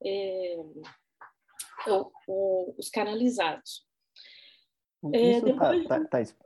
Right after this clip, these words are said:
Speaker 2: tá exposto em algum lugar que a gente possa, possa ver?
Speaker 1: Tá guardado, <laughs> já esteve, né? Essa sequência de trabalhos que eu tô mencionando, eu com muito orgulho, assim, falo que recebeu o Prêmio Funarte de Arte Contemporânea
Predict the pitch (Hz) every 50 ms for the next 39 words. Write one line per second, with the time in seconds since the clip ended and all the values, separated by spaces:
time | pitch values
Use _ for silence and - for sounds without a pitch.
0 | _ _ _ _ - 123 107 - - _ - 143 254 277 - - - 123 117 110
1 | 104 107 104 104 104 101 101 107 131 160 170 - - 107 110 101 - - - 104
2 | 101 - - - - - - _ - 107 - _ - 101 127 196 294 294 294 285
3 | 277 285 294 294 277 277 262 240 226 254 262 269 277 269 269 269 269 254 277 269
4 | 247 247 240 233 - - 247 302 320 - - - 226 220 226 262 285 262 262 233
5 | 240 247 262 247 226 233 240 247 - - 247 247 - - 247 - - 247 277 330
6 | 330 - 285 240 - - - - - 202 190 190 180 185 185 - - 202 196 -
7 | 190 190 185 185 - - 180 180 185 202 220 240 269 277 285 285 - - - -
8 | - - - - - - _ - 185 196 190 - 214 214 220 233 - - 254 247
9 | 226 208 196 214 220 240 240 226 214 208 - - 220 214 - - 202 202 208 -
10 | - - 220 - - 196 202 202 196 - - 208 202 202 202 - - - 196 180
11 | 170 175 196 202 - - 226 202 190 190 190 - - - 196 185 - 190 185 -
12 | - 185 175 170 165 175 185 196 214 226 233